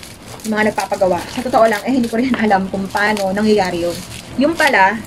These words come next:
eh, nagkakatalo lang pala sa phototop. Akala ko nung una, ang problema ay yung ink namin. Hindi pala. Sa phototop pala nagkakatalo. Minsan kasi yung mga, ah,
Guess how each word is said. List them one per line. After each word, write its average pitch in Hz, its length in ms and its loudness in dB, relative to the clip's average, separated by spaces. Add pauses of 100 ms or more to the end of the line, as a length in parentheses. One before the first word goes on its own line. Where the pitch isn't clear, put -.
(140)
eh, 226 160 2
nagkakatalo 240 560 2
lang 214 80 0
pala 180 240 0
sa 220 240 -4
phototop. 185 480 -2 (1200)
Akala 247 240 4
ko 302 80 2
nung 269 240 4
una, 214 160 0
ang 220 80 0
problema 208 400 0
ay 196 160 0
yung 208 160 -4
ink 254 240 2
namin. 185 400 0 (560)
Hindi 247 240 4
pala. 175 400 -2 (800)
Sa - 160 -6
phototop 240 400 2
pala 196 240 -2
nagkakatalo. 175 880 -6 (1800)
Minsan 269 240 4
kasi 277 400 2
yung 240 160 0
mga, 220 480 0 (1120)
ah, 180 320 0